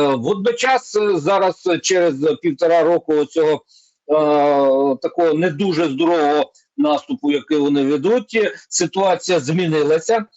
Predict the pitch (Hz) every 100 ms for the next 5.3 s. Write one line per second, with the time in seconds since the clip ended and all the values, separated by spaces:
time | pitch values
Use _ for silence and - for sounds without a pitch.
0 | - _ 165 175 151 185 220 233 202 180
1 | 196 190 180 180 170 156 151 170 - 175
2 | 160 - 160 156 147 147 143 156 151 139
3 | - 151 151 139 110 - - 175 180 160
4 | - 165 - 170 151 151 156 147 156 147
5 | - 147